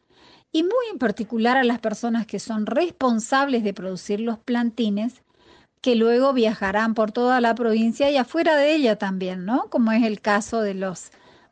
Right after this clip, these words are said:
plantines que irán a San Luis. Y bueno, en este sentido les quería contar que se desarrolló en la misma sede del vivero,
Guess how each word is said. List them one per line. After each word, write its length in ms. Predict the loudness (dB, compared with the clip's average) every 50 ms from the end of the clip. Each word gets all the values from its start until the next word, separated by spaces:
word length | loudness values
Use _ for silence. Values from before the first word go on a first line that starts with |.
| _ 0
plantines 560 | 2 2 2 2 2 2 4 4 4 2 2
que 180 | 2 0 0 2
irán 300 | 2 2 0 0 0 -2
a 80 | -4
San 340 | -2 -2 -4 -4 -4 -6 -8
Luis. 320 | -8 -8 -8 -10 -12 -16 -18 -20 -20 _ _ _ _ _ _ _ _ _ _ -20 -20 _ _ _ _ _ _ _ -2
Y 440 | 2 2 4 4 4 4 2 2 2
bueno, 260 | 0 0 0 2 2
en 100 | 4 4
este 280 | 2 2 0 -2 -4
sentido 540 | -2 0 2 2 2 0 0 -2 0 0 2
les 200 | 2 2 0 -2
quería 420 | -2 -4 -2 0 2 2 2 0 0
contar 640 | -2 -2 -2 -4 -4 -2 0 0 2 0 0 -2 -6 _ _ _ _ _ _ _
que 140 | -2 -2 -2
se 160 | 0 0 -2
desarrolló 760 | 0 0 -2 -4 -4 -6 -4 -4 -4 -4 -2 0 2 2 2 2
en 120 | 0 -2
la 120 | -2 -2
misma 400 | -2 -4 -4 -2 0 2 2 2
sede 420 | 0 0 0 2 2 4 4 2 2
del 220 | 0 0 -2 -2
vivero, 760 | -4 -4 -2 0 0 2 2 4 2 2 2 2 0 0 -2